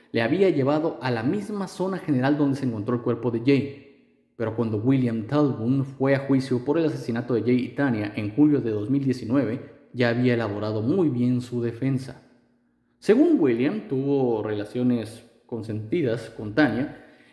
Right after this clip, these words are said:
y esta otra persona mató a la desafortunada pareja. Sin embargo,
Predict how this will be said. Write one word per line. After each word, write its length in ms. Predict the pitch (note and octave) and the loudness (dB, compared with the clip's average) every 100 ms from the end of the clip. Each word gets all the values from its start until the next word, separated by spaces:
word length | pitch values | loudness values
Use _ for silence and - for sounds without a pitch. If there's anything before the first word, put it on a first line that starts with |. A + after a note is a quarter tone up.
| - | 2
y 160 | C3 | 4
esta 180 | F#3+ G3+ | 6 4
otra 200 | F#3+ F#3 | -4 -4
persona 420 | D3+ C3 E3 D3+ D3+ | -6 -4 -2 0 -2
mató 400 | B2 A2+ - C#3+ | -4 -4 -2 0
a 40 | |
la 100 | C#3+ | 0
desafortunada 640 | C3+ A#2+ A2 G#2+ G#2 G2+ G2+ | -2 -6 -8 -10 -6 -6 -4
pareja. 380 | A#2 D3 A#2+ - - _ _ _ _ | -4 -4 -6 -14 -20 _ _ _ _
Sin 220 | - C#3+ G#3+ | -4 0 4
embargo, 440 | E3+ A2+ A#2+ | 4 2 0